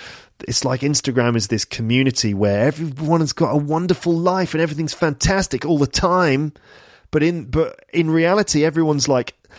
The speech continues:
feels so bad. They're just looking at other people's lives and just ju-, and just judging them and judge, and feeling bad about themselves as well. It's like the, the difference between Instagram and reality is, is, is, is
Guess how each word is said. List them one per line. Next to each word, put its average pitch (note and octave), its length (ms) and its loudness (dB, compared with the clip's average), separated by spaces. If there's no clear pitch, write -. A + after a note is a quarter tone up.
feels D3+ 380 0
so C#3+ 220 2
bad. A#2 500 2
They're B2 160 -2
just A#2+ 240 -2
looking C3+ 260 2
at B2 80 2
other C#3 160 4
people's C#3+ 320 0
lives A2 300 2
and G#2 100 -4
just - 300 -6
ju-, A#2+ 380 0
and G#2+ 160 -6
just A#2+ 180 2
judging D3+ 380 0
them C#3+ 240 0
and C#3 100 2
judge, C3 280 0
and A#2+ 260 0
feeling D3 360 0
bad C3+ 260 0
about C3+ 180 2
themselves C3 640 0
as A#2 140 0
well. C3 480 2
It's A#2 100 -8
like A#2 200 0
the, G#2+ 260 0
the A#2 80 2
difference C3+ 520 -2
between A#2+ 360 -2
Instagram B2 540 0
and G2+ 120 0
reality A2+ 540 2
is, F2 160 -4
is, F2+ 340 -4
is, F#2 260 -2
is E2+ 420 -2